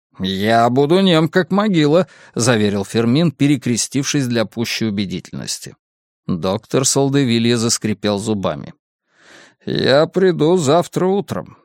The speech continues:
До тех пор вам лучше подежурить около неё по очереди.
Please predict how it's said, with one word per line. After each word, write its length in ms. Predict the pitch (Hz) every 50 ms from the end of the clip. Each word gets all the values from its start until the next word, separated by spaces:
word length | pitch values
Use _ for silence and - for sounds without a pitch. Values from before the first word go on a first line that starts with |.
| _ _
До 220 | - - 104 107 107
тех 280 | - 143 139 131 -
пор 220 | - - - 226 190
вам 220 | 185 196 196 180
лучше 320 | 160 160 165 - - 180 170
подежурить 680 | - 170 147 151 147 117 127 143 143 139 143 - 143
около 240 | 131 - 139 139 135
неё 340 | 131 123 120 117 113 127
по 140 | 120 - -
очереди. 720 | 113 110 101 92 85 - - - - - - - - -